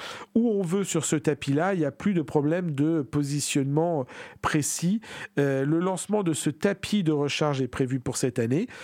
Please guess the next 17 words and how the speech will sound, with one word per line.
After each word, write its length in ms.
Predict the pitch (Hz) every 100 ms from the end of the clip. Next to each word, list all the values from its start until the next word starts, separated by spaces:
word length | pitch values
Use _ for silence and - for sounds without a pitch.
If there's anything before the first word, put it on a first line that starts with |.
| - - -
Euh, 220 | 120 117
donc 220 | 120 127
en 40 | 127
fait, 200 | 175 -
le 60 |
projet 360 | 127 147 127 143
redémarre, 720 | 127 170 254 208 165 202 269
et 80 | 151
redémarre 540 | 123 135 139 143 127
très 200 | - -
fortement 640 | 220 - 185 - 147 185 320
parce 260 | 147 127
que 140 | - 156
finalement, 460 | - 151 143 160
pendant 340 | 151 135 135 -
un 200 | 202 202
an, 140 | 196